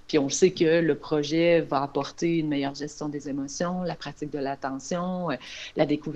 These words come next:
de soi et de l'autre, mais aussi c'est que l'enseignant qui participe au projet avec nous va ramener le même discours en classe, mais si le parent accompagnateur est là, va ramener aussi le même discours à la maison. Donc, les parents sont, sont invités au départ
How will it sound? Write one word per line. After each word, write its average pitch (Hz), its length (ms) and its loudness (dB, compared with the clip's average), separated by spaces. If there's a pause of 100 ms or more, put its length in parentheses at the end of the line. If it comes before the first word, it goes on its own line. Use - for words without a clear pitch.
(180)
de 147 100 -4
soi 175 540 2
et 160 80 -2
de 143 100 -4
l'autre, 180 440 2 (280)
mais 170 140 8
aussi 165 260 4
c'est 208 140 4
que 165 140 6
l'enseignant 160 680 4
qui - 140 -8
participe - 480 0
au 160 60 4
projet 160 400 0
avec 151 260 2
nous 196 360 4
va 156 260 4
ramener 151 420 4
le 196 100 4
même 160 200 0
discours 170 580 0 (160)
en 147 140 0
classe, 165 560 4
mais 143 120 0
si - 240 0
le 185 140 6
parent 160 240 0
accompagnateur 160 800 -2
est 147 80 0
là, 175 280 -2
va 143 120 -6
ramener 180 720 0
aussi 190 360 -4
le 165 120 2
même 151 220 0
discours 165 480 0
à 151 80 4
la 147 100 2
maison. 139 420 4 (420)
Donc, 160 200 4
les 165 80 6
parents 165 380 4
sont, - 260 -4
sont 147 320 -6
invités 165 340 0
au 170 80 4
départ 160 560 0